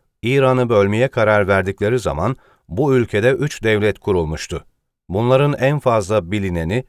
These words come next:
Kürtlerin çoğunlukta olduğu Mahabat Cumhuriyeti'ydi. Barzani'nin savunma bakanı olduğu bu devlet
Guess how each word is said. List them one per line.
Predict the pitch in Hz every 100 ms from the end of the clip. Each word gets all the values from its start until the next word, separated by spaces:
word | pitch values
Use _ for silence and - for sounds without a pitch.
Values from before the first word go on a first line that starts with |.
| _ _ _ -
Kürtlerin | 120 113 113 117 147
çoğunlukta | 147 120 110 107 107 -
olduğu | 107 87 80 85 117 151 -
Mahabat | 101 113 113 98 82 -
Cumhuriyeti'ydi. | 92 104 92 98 92 90 98 85 69 71 _ _ -
Barzani'nin | 85 107 107 127 135 139 151
savunma | 156 131 120 131 139
bakanı | 123 - 120
olduğu | 117 104 110 104
bu | 127
devlet | 107 78 82 127